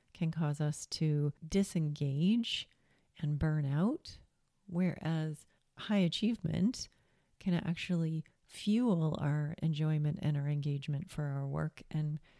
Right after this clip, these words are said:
make us feel peaceful in the process of being productive. So I'm very passionate about creating awareness around perfectionism and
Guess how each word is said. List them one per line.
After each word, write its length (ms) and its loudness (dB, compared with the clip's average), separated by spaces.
make 180 -2
us 140 -8
feel 340 -2
peaceful 540 -4
in 80 -4
the 80 -4
process 720 -6
of 180 -2
being 240 -2
productive. 580 -4
So 540 0
I'm 100 0
very 220 2
passionate 480 2
about 260 -2
creating 400 0
awareness 600 6
around 280 6
perfectionism 960 0
and 220 0